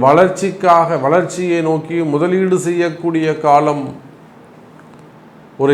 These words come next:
இடம் வாங்குவது, வீடு கட்டுறது, அல்லது ஒரு சேமிப்பை வந்து வளர்ச்சி அடைவதற்காக தொழில் நிமித்தமாக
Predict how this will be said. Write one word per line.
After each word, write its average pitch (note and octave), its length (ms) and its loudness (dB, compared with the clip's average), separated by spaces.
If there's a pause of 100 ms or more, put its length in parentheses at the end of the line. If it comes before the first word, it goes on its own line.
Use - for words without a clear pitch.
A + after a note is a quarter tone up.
(100)
இடம் E3 260 2
வாங்குவது, D3 500 2 (220)
வீடு D#3+ 320 0
கட்டுறது, D3 540 0 (1400)
அல்லது F3 320 6 (240)
ஒரு D3 100 2 (100)
சேமிப்பை E3+ 500 0
வந்து D#3 240 0 (580)
வளர்ச்சி E3+ 340 2 (120)
அடைவதற்காக D#3 580 2
தொழில் E3+ 320 2
நிமித்தமாக C#3+ 720 0